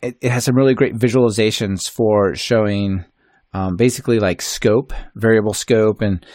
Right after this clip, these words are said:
things like that, 'cause that can be kind of hard to understand uh, for beginners, those kinds of things, right? Like, 'cause it's not just,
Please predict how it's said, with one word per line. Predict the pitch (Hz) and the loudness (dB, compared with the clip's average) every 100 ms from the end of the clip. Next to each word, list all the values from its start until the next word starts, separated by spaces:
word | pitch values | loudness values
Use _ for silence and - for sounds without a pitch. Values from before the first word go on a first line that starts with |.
| - | -8
things | - 123 | -2 0
like | 107 95 | 2 2
that, | 113 90 | 0 0
'cause | 85 | 0
that | 113 156 | 0 2
can | 156 | 2
be | 135 | 0
kind | 123 123 | 0 0
of | 95 | 0
hard | - 104 | 0 0
to | 95 | 0
understand | 95 90 - 101 92 90 87 - _ _ _ _ _ - - | -2 -2 -2 -2 -2 -2 -4 -10 _ _ _ _ _ -20 -8
uh, | 101 92 | -6 -4
for | - | -4
beginners, | 101 98 101 95 87 87 - - - - 113 | -2 -2 0 0 -2 -6 -12 -20 -20 -14 -2
those | 127 135 | 0 0
kinds | 143 110 | 0 -2
of | |
things, | - 85 87 | -2 -4 -2
right? | 95 95 | 0 0
Like, | 110 - | 0 0
'cause | 123 | 0
it's | 123 | 2
not | 143 127 | 2 2
just, | 117 117 - | 2 -2 -4